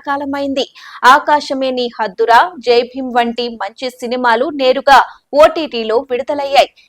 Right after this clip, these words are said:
ఎన్నో ఆశలు పెట్టుకున్న పాన్ ఇండియా ఫిలిం కంగువ దారుణంగా నిరాశపరిచింది. రీసెంట్ గా రెట్రోతో పలకరించగా అది పూర్తి స్థాయిలో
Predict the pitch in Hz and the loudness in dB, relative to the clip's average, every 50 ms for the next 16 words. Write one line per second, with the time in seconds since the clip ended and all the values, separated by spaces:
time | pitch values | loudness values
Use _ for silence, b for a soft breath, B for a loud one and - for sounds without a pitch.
0 | b - 247 240 262 285 302 294 - - 240 247 277 - - 339 311 302 - 294 | b 0 2 2 4 4 2 2 4 4 4 4 4 2 -4 -8 -8 -4 -2 -2
1 | 262 240 - 262 - 269 247 240 240 247 285 - - 247 226 226 233 247 254 254 | -2 -2 -4 -8 -8 -4 0 2 2 2 2 2 2 4 4 4 2 0 -4 -2
2 | 226 247 233 247 - _ 240 220 220 240 294 339 - _ - 226 220 233 254 285 | 0 0 0 0 0 _ -4 -2 -2 -4 -4 -6 -4 _ 0 0 0 -2 -4 -4
3 | 277 247 240 196 - - _ - 202 202 220 233 233 240 233 233 220 226 - - | 0 2 2 2 2 -2 _ -2 0 0 2 0 0 -2 -4 -2 0 2 0 0
4 | 220 214 190 196 202 202 262 - - 285 - 294 285 277 - 302 285 269 277 - | -2 -6 -6 -2 0 0 -2 -2 -6 -8 -8 -8 -8 -8 -8 -6 -4 -4 -4 -4
5 | b b b b b b - 262 311 349 370 370 392 370 330 294 320 - 285 277 | b b b b b b -6 -2 -2 -2 -2 -2 -4 -6 -6 -4 0 4 4 4
6 | 277 262 262 254 - - 277 262 262 - 254 254 277 262 - 226 202 220 220 277 | 6 4 2 0 0 -2 -4 -6 -2 0 0 0 2 2 2 0 0 0 -2 -6
7 | 269 262 254 - - 262 233 262 254 226 - - - - 220 208 254 285 - - | -8 -8 -8 -8 -6 0 4 6 6 4 4 0 -2 -2 -2 -2 -4 -8 -8 -6
8 | 269 285 320 330 - - 330 294 285 - - 247 226 220 214 226 226 | -4 -4 -4 -4 -6 -8 -8 -8 -4 0 2 4 4 4 2 2 0